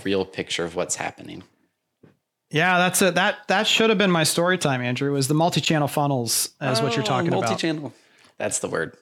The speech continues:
Speaker 2: So we did have someone email me and they said, "Hey, we, we've only seen, you know, X number of conversions from AdWords since January first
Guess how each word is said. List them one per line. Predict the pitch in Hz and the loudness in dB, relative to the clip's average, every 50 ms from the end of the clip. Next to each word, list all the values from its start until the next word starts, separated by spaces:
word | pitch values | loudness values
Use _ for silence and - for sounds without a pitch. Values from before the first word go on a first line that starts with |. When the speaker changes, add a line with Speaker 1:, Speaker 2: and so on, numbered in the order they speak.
| _ _ - | _ _ -8
Speaker 2:
So | - - 202 180 | -2 0 2 4
we | 185 180 | 4 4
did | 196 208 | 4 4
have | 220 214 196 | 4 2 2
someone | - - 190 180 175 170 175 | 2 2 2 4 4 4 4
email | 190 185 185 175 165 165 | 4 4 4 4 2 2
me | 156 156 160 175 202 190 185 - | 2 2 2 4 2 2 0 0
and | 180 165 151 151 151 | 0 0 2 2 2
they | 156 151 | 2 2
said, | 147 - 170 170 | 2 2 2 2
"Hey, | 175 208 202 | 4 2 2
we, | 170 160 175 180 180 180 180 170 165 - | 2 2 4 4 4 4 4 2 0 0
we've | 165 165 165 160 147 - - | 0 2 2 2 0 -2 -2
only | 196 185 202 196 185 | 0 2 2 2 2
seen, | 175 - - 190 180 175 170 170 165 165 160 151 151 - _ | 2 2 2 4 4 4 4 4 4 4 2 0 -2 -2 _
you | - 165 | -2 0
know, | 147 | 0
X | 147 170 180 175 - - | 0 0 0 0 0 0
number | 180 160 151 | 2 2 0
of | 131 | 0
conversions | - - 139 135 143 147 139 156 156 143 | -2 -2 -2 0 0 0 2 0 0 0
from | - 143 143 | 0 -2 -2
AdWords | 143 135 139 147 139 131 135 131 123 | 0 0 0 -2 -2 -4 -4 -2 -2
since | - 135 123 - | -2 -2 -2 0
January | - 135 127 127 120 117 | 0 0 0 -2 -2 -6
first | 113 - - 185 170 156 151 - - - | -6 -4 -2 0 0 0 0 0 -2 -4